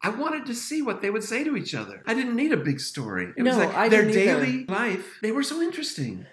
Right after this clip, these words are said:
Speaker 2: And they were so clearly meant to be together in some way. And
Speaker 1: Yeah.
Speaker 2: at the end, I had really given up on them ever getting together.
Speaker 1: It's weird that they were interesting because, in a sense, they weren't interesting. But the way he showed them up close, he showed you that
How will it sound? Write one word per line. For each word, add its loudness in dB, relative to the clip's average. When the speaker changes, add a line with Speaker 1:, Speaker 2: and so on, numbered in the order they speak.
Speaker 2:
And 0
they 0
were 0
so -2
clearly 0
meant -2
to -2
be -6
together -2
in 0
some 0
way. 0
And -4
Speaker 1:
Yeah. 4
Speaker 2:
at -2
the -4
end, -2
I -2
had 2
really 0
given 2
up -4
on -2
them -6
ever -2
getting 0
together. -8
Speaker 1:
It's -6
weird -2
that 0
they 2
were 0
interesting -4
because, -8
in -2
a 0
sense, -8
they -4
weren't -4
interesting. -8
But 0
the 2
way 0
he -6
showed -4
them 2
up -4
close, -4
he -6
showed -4
you -2
that -4